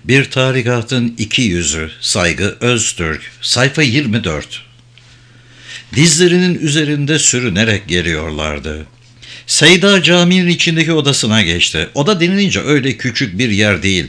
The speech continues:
divan deniyor buraya. Kapılar açılıyor, Seyda geçerken herkes el pençe divan duruyordu. Alçak sedire oturmadan üzerindeki cübbeyi çıkardı, aynı renk yelek giydi. "Oruçlu olup olmadığını mı?" sordu.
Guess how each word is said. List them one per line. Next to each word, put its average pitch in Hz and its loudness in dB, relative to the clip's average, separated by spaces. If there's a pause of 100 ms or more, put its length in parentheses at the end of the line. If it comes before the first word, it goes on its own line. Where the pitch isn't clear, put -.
(100)
divan 120 2
deniyor 85 -2
buraya. 76 -6 (340)
Kapılar 92 -2
açılıyor, 85 -2
Seyda 98 0
geçerken 92 -2
herkes 101 0
el 107 0
pençe 98 -2
divan 98 -2
duruyordu. 82 -2 (380)
Alçak 160 2
sedire 175 0
oturmadan 151 -2
üzerindeki 139 -2
cübbeyi 131 -4
çıkardı, 92 -2
aynı 165 2
renk 160 0
yelek 120 0
giydi. 92 -2 (540)
"Oruçlu 185 2
olup 190 2
olmadığını 147 2
mı?" 92 0
sordu. 80 -4